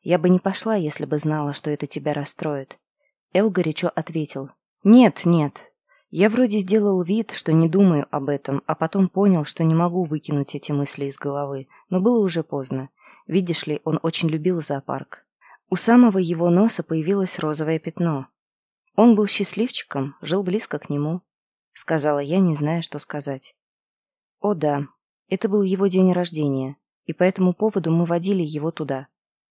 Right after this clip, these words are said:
Каждый год. Ему было всего шесть лет, когда это случилось, понимаешь? До этого всё было в порядке. Он кормил пингвинов, тот хранитель, которого мы видели,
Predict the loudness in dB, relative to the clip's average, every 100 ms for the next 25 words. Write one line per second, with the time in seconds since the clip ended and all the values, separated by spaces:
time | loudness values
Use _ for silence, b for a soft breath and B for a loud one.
0 | _ -4 -2 0 -2 -2 -6 -8 _ _
1 | _ _ _ 0 4 4 4 2 0 -2
2 | -2 -2 -6 -4 -4 -4 -8 -6 -4 -4
3 | -8 -10 -10 -8 -8 -10 -12 -6 -2 0
4 | -2 -4 -10 B B B 0 0 0 -6
5 | -6 -6 -4 -4 -6 -4 -4 -6 -10 -16
6 | -18 _ _ _ _ -2 0 2 0 0
7 | 0 -2 -2 0 2 2 0 -2 B B
8 | -8 -8 -4 -2 2 0 -2 -8 -10 -8
9 | -6 -4 -2 0 0 -2 -6 -6 -8